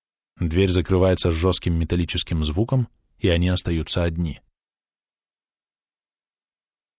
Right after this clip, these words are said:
Петер Кант наклоняется через стол, смотрит на Тима серо-голубыми глазами.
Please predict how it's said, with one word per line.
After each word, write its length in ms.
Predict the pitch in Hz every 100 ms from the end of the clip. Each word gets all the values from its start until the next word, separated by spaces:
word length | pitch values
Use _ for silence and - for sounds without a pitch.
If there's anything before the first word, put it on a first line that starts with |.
| _ _ _ _ _ -
Петер 340 | 82 - 78
Кант 380 | - 87 85 -
наклоняется 640 | 82 - 82 80 78 -
через 300 | 76 85 78
стол, 420 | - - 104 110 95 _ _ _ _ _ _ _ _ _ _ _ _ _ _ -
смотрит 520 | - 95 101 101 95
на 120 | 90
Тима 300 | - 107 95
серо-голубыми 760 | - 92 90 87 87 87 87
глазами. 560 | 85 95 95 90 69 -